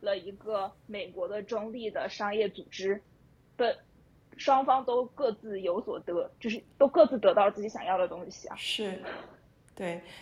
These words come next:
Speaker 2: 就是我觉得有的时候这些东西吧，就刚才不是从就是奥运的报道，包括这些就是争-，争论里面讨-，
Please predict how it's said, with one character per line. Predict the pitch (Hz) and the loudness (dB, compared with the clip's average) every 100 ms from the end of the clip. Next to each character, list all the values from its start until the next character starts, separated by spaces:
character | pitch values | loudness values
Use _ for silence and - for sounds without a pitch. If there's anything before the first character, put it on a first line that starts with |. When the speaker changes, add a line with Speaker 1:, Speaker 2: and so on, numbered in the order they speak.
| - | -14
Speaker 2:
就 | - | -4
是 | 349 | 2
我 | 277 160 | 2 2
觉 | 160 | -2
得 | 165 233 226 208 - | -2 0 -2 -4 -4
有 | 156 | -2
的 | 233 | -2
时 | 240 | -4
候 | 247 254 | -4 -4
这 | 247 | -6
些 | 240 240 240 | -4 -4 -2
东 | 240 254 | -4 -6
西 | 262 214 | -6 -8
吧， | 175 170 | -8 -8
就 | 226 | -4
刚 | 240 | -2
才 | 269 | -2
不 | 269 202 | -2 -4
是 | 233 | -4
从 | - 180 180 208 | -4 -4 -4 -6
就 | 220 208 | -8 -8
是 | 190 185 180 - - - - | -4 -4 -6 -12 -20 -16 -2
奥 | 220 208 | 0 2
运 | 220 | 0
的 | 202 | -2
报 | 196 240 208 | 4 6 6
道， | 185 - - - - | 4 2 2 -4 -4
包 | 170 | -6
括 | 175 208 | -4 -4
这 | 170 185 | -4 -4
些 | 180 185 175 170 170 170 - | -6 -4 -2 -2 -4 -6 -12
就 | 180 | -8
是 | 175 170 170 - - - - _ _ - - | -2 -2 -2 -6 -20 -20 -20 _ _ -20 -4
争-， | 233 226 240 240 | 0 0 -2 -2
争 | 254 262 | -2 2
论 | 269 | 2
里 | 226 | 2
面 | - 165 | 0 -4
讨-， | 160 | -4